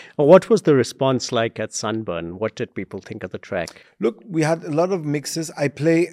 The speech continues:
Speaker 2: a remix of Bodhisattva, which is very pumping because, you know, Sunburn, they need it. And the response was amazing because I had people really coming and said, "Wait a minute, you cross the genre of the music and you play that,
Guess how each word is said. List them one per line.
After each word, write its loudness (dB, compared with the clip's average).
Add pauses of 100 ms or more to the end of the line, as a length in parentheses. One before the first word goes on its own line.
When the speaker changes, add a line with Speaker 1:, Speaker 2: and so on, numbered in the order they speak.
Speaker 2:
a 0 (800)
remix 4
of 2
Bodhisattva, 2
which -6
is -8
very -2
pumping -4
because, -8
you -4
know, -2
Sunburn, -4
they -6
need -8
it. -10 (380)
And -4
the 0
response -2
was -6
amazing -8 (580)
because -2
I -4
had -4
people -4
really -2
coming -4
and -8
said, -8
"Wait -2
a 0
minute, -12 (120)
you -4 (760)
cross 2
the 4
genre 6
of 0
the -2
music 0
and -2
you 0
play -4
that, -6